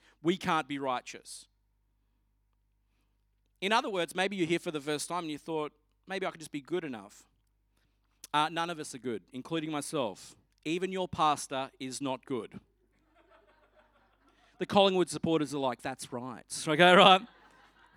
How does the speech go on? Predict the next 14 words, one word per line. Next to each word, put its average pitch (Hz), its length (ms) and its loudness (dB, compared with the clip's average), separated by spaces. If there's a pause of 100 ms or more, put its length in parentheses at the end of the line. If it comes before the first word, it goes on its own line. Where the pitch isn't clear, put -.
(380)
<laughs> - 480 -12 (2750)
The 170 60 -12
good 240 260 -8
news 180 300 0
is, 160 240 -2
though, 120 460 -4 (320)
when 175 180 -2
we 220 100 -2
die 165 300 2
and 151 80 0
we 143 60 -4
stand 147 340 -4
before 143 300 -8
God, 120 440 -4